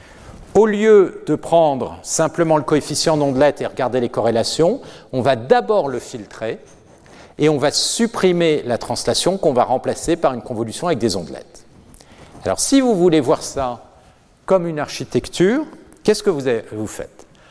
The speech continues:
Vous prenez X, vous commencez par l'éclater en ondelettes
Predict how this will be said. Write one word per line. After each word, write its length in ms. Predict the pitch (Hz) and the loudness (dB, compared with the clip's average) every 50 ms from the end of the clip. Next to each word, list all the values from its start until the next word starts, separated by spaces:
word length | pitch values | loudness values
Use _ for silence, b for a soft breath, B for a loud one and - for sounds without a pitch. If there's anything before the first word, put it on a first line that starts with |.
| b b b b b b | b b b b b b
Vous 160 | - 120 139 135 | -2 -2 0 0
prenez 320 | - - 220 233 220 190 | 0 0 0 2 2 0
X, 580 | 160 190 262 - - - - - - - - - _ _ _ _ _ _ _ _ _ _ _ _ _ _ _ _ _ _ b b b b b b b b b | 0 0 -4 -6 -8 -8 -8 -8 -10 -12 -16 -20 _ _ _ _ _ _ _ _ _ _ _ _ _ _ _ _ _ _ b b b b b b b b b
vous 80 | 120 | -2
commencez 460 | 117 - 156 143 156 139 - - 160 156 | 0 0 0 0 -2 -2 -2 0 0 0
par 200 | - - 101 104 | 0 0 0 2
l'éclater 720 | 123 160 160 - - 165 147 - - - 143 135 131 - - - | 0 0 0 0 0 0 0 0 -2 -4 -2 -2 -2 -4 -6 -12
en 160 | - 98 95 | -14 -14 -12
ondelettes 680 | 95 98 101 101 127 165 240 302 - - - - - | -12 -10 -4 0 2 2 2 0 -4 -10 -18 -20 -20